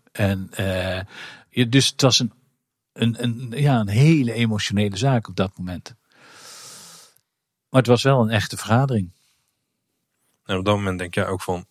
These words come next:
Speaker 2: "Oeh, dan moet ik ook aan de bak, want dit moeten we wel gaan melden aan,
Speaker 1: Ja.
Speaker 2: aan de wereld."
Speaker 1: Ja, dat klopt. En dat kun je alleen maar doen door dat,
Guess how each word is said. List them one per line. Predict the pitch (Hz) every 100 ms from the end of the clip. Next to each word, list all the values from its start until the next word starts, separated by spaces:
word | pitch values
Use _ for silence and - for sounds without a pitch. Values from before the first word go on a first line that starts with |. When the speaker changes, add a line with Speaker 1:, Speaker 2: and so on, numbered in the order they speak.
| -
Speaker 2:
"Oeh, | 160 -
dan | 95
moet | 95
ik | 107
ook | 117
aan | 104
de | 95
bak, | 90 104
want | 104 92
dit | 95
moeten | 95 90 95
we | 95
wel | 98
gaan | 101
melden | 104 101 98
aan, | 98 101
Speaker 1:
Ja. | 139 -
Speaker 2:
aan | 101
de | 104
wereld." | 127 104 76 -
Speaker 1:
Ja, | 135 135 - _ _ _ _ _
dat | 131
klopt. | - 131 - - - - - - -
En | 120
dat | 117
kun | - 151
je | 139
alleen | 117 120 151
maar | 131 120
doen | 123 113 113
door | 110 107
dat, | 107 -